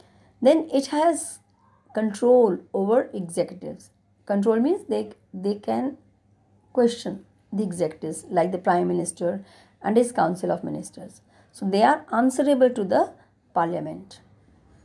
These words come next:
And the government can function and run only till the time it enjoys majority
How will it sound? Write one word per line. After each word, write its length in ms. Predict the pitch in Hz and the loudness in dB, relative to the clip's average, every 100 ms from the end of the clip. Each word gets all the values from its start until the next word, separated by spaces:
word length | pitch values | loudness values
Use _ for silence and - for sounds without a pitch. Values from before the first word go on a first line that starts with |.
| _ - - - - | _ -20 -20 -20 -4
And 300 | 202 214 247 | 2 2 2
the 60 | 214 | 0
government 540 | 185 190 240 330 359 - | 2 2 4 4 2 0
can 340 | 233 226 226 | 0 2 2
function 680 | - 202 196 208 208 240 254 - - - - | 0 -2 -2 -2 -2 -2 -4 -14 -20 -20 -8
and 260 | 208 247 208 | 0 2 4
run 360 | 190 185 226 - - - - | 4 4 0 -6 -18 -12 -2
only 640 | 285 330 320 320 254 196 - | 0 2 2 2 0 -2 0
till 200 | 254 233 | 2 2
the 100 | 208 | -2
time 540 | 220 190 196 269 466 - - - - - - - - - _ _ _ | 0 2 2 0 -2 -6 -18 -20 -20 -20 -20 -20 -20 -20 _ _ _
it 160 | 247 247 | -2 2
enjoys 640 | 190 190 196 196 233 226 208 | 2 2 4 4 4 2 -2
majority 800 | 185 175 196 190 196 233 185 | -4 -2 0 0 0 -2 -2